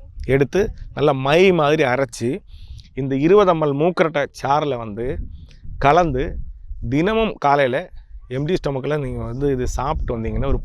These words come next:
பத்து நாள்ல பார்த்தீங்கன்னா உங்களுடைய கிரியாட்டின் லெவல் வந்து படிப்படியா குறைஞ்சிட்டு வரும். இது ஒரு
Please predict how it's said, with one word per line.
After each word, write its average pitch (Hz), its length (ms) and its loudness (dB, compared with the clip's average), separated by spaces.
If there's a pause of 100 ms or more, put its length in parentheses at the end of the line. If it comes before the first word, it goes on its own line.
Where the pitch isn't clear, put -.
பத்து 160 280 2 (100)
நாள்ல 165 320 2
பார்த்தீங்கன்னா 139 360 -4 (380)
உங்களுடைய 131 340 2
கிரியாட்டின் 196 480 6
லெவல் 147 240 4
வந்து 143 220 -4
படிப்படியா 160 480 2 (120)
குறைஞ்சிட்டு 120 360 -8
வரும். 87 180 -10 (1300)
இது 165 180 8
ஒரு 175 100 8